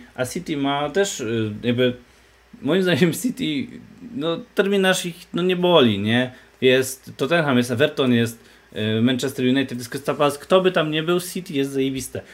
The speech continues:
Wydaje mi się, że Cancelo to jest ten, kto powinien zostać. Myślałem też, żeby mieć Edersona.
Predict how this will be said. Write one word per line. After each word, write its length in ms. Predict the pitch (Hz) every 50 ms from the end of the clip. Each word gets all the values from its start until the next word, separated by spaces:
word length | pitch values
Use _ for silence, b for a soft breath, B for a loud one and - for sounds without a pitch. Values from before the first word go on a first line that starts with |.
| B B
Wydaje 200 | - 135 175 196
mi 60 | 214 202
się, 140 | - 170
że 120 | 143 151 147
Cancelo 600 | - 151 151 143 - - 151 135 120 127 143 147
to 180 | 143 - 127
jest 160 | 127 127 123 -
ten, 140 | 139 135
kto 180 | 127 131 - 131
powinien 460 | 117 - 127 127 135 127 120 113 110
zostać. 420 | 101 104 104 - - 131 165 - B B B B -
Myślałem 400 | 151 147 - - 208 208 196 180
też, 380 | - 143 147 175 196 214 -
żeby 220 | - 170 160 165 165
mieć 220 | 170 175 170 -
Edersona. 560 | 156 156 170 170 - - 139 110 92 80 -